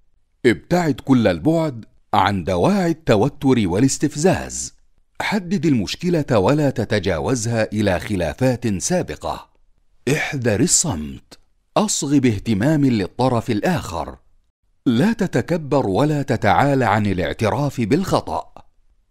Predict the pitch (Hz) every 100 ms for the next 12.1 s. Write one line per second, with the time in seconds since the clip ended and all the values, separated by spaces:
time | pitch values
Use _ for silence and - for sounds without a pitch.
0 | - 120 185 226 156 - 180 185 180 123
1 | - 98 131 139 127 127 87 82 76 -
2 | 127 135 120 107 90 101 90 87 120 110
3 | 110 87 85 - 104 135 123 127 110 113
4 | 131 147 190 - - - _ _ - 208
5 | - 165 160 - 104 107 85 78 - 90
6 | 113 135 117 110 95 82 85 - 90 127
7 | - 95 - - _ _ _ 120 104 80
8 | - 196 175 180 147 123 113 117 - 123
9 | 110 95 90 101 92 104 175 120 73 -
10 | 80 62 - - _ _ _ _ 120 104
11 | 90 147 214 233 202 156 110 107 147 -
12 | 170